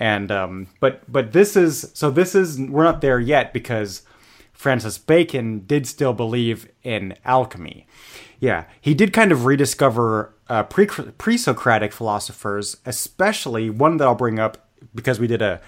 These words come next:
episode on him and pseudo him, which is Democritus and the old atomic theory. And this is also, this also kind of gives us, um, a strange paradox, or,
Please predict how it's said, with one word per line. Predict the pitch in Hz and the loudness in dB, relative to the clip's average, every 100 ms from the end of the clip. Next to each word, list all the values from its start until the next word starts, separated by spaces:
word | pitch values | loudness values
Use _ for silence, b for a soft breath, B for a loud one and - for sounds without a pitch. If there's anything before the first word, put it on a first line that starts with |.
| B | B
episode | 135 - - 110 | -6 -4 -2 0
on | 110 | 0
him | 123 139 160 151 | 0 -2 -2 -6
and | 120 104 - | -6 -6 -10
pseudo | - - 151 151 143 | -8 -2 2 2 0
him, | 151 165 175 B B B - | -2 -4 -6 B B B -4
which | 135 | 0
is | 135 | 0
Democritus | 117 113 139 156 147 - 95 - - | 0 2 2 2 0 -6 -10 -14 -14
and | 127 120 | -8 -4
the | 123 | -4
old | 127 151 147 | 0 2 2
atomic | 135 131 120 107 101 | -2 -6 -6 -6 -8
theory. | - 139 131 92 - - B B B B B B B | -6 -4 -2 -4 -10 -20 B B B B B B B
And | - 131 123 117 110 - | -2 0 2 0 -2 -6
this | 113 131 160 | -4 -2 0
is | 175 | 0
also, | 156 147 - 139 | 0 0 0 0
this | 131 143 | 0 0
also | 165 170 | -2 0
kind | 160 135 | 0 0
of | |
gives | 131 120 | 0 0
us, | 123 - - - | -2 -4 -10 -8
um, | 127 113 107 104 101 90 _ _ _ _ _ _ - | -2 0 0 -4 -6 -12 _ _ _ _ _ _ -10
a | 127 | -6
strange | - - 135 135 127 - | -4 0 2 2 0 -2
paradox, | 139 131 120 113 113 - | 2 4 6 4 2 -4
or, | 135 113 | -4 -4